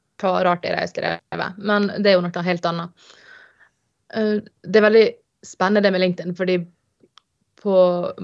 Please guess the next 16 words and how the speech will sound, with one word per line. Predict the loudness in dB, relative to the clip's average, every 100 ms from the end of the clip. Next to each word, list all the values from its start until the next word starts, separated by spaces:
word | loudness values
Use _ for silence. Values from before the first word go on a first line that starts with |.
| -8
både | 0 2 2 0 -8 _ _ _ _ _
digital | -4 -2 2 2
markedsføringskurset | 0 -2 -2 -2 0 -6 -2 -4 -2 -4 4
og | 6 6
videomarkedsføring | 4 2 -2 -4 -6 -6 -2 0
nå, | 0
så | 2
har | 2 4
vi | 2
jobbet | 2 2 2
veldig | 0 0 -2
mye | -2
med | -4 -4
LinkedIn-profilen | -6 -8 -8 -6 -2 -2 -2
vår, | -2 -4 -10 -20 -20 _ -4
og | 4 6 4 0 -4